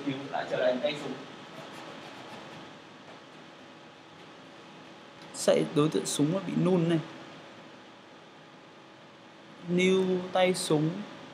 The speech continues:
À đây mình chưa, chưa, chưa gán cái thằng súng A K bốn bảy.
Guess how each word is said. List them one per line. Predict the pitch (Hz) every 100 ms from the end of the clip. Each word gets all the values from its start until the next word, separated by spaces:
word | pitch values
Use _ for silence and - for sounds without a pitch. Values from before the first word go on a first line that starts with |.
| - - - - - - - - - - - - - - - - - - - - -
À | 190 196 190
đây | 208
mình | 190 170
chưa, | 226
chưa, | 220 220 208
chưa | 214 214
gán | 190 160 185
cái | 214
thằng | 180
súng | - 160 185 - - - - - - - - - - - - - -
A | - 180 180 175
K |
bốn | 175 170 160 151
bảy. | 170